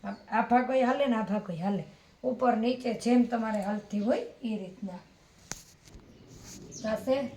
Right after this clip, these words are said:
ગાળા બોર્ડરમાં સરસ એવો લાલ કલર છે. આ એનો પાલવ આવશે. અને આ તમારે છે ને એનો નીચે આવશે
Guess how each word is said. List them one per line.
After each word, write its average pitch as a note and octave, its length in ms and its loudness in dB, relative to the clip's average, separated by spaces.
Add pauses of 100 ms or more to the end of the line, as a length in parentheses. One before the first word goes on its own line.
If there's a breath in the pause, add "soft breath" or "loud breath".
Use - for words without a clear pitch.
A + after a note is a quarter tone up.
(180)
ગાળા A#3 300 0
બોર્ડરમાં A3+ 540 -2 (100)
સરસ A3 300 -2
એવો C4 280 -2
લાલ G#3 380 2
કલર G3+ 420 -2
છે. B3+ 200 -4 (320)
આ G3 40 -6
એનો G#3 320 -2 (200)
પાલવ G3+ 340 -4
આવશે. G#3 380 -4
અને - 360 -8 (160)
આ A3+ 180 2
તમારે A#3+ 340 2
છે C4 140 -2
ને B3 100 2
એનો A3 160 0
નીચે G3+ 380 -2
આવશે F3+ 360 -8